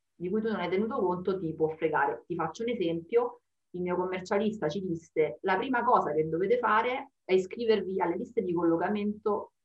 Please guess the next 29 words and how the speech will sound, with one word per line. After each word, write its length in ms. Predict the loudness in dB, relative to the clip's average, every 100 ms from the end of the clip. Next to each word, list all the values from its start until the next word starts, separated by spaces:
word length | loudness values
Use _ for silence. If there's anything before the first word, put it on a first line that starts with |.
| _
della 260 | -2 0
nostra 320 | 0 -2 0 0
regione, 840 | 0 0 -2 0 -2 -6 -10 _ _ _
prima 260 | -2 2 2
ancora 280 | 4 2
di 80 | 4
aprire 240 | 2 2 0
la 40 | 0
partita 340 | 0 -2 0
iva 360 | 0 2 2 2
e 80 |
tutto 220 | 0 -4 -2
il 60 |
resto, 420 | -2 -4 -2 0
perché 300 | 2 2 0
questo 380 | -2 -4 -8 -6
vi 80 | 0
dà 120 | 2 2
la 60 |
possibilità, 880 | 0 -4 -8 -6 -4 -2 2 2 2
se 180 | -8 -6
mai 260 | 0 2 2
usciranno 580 | 0 -4 2 2 2 0
dei 140 | -2
bandi 520 | 2 4 4 2 -2
per 320 | -4 -2 -2
ricevere 420 | -6 -6 -4 -2 -2
dei 140 | -2
fondi, 560 | 0 0 0 -2 -6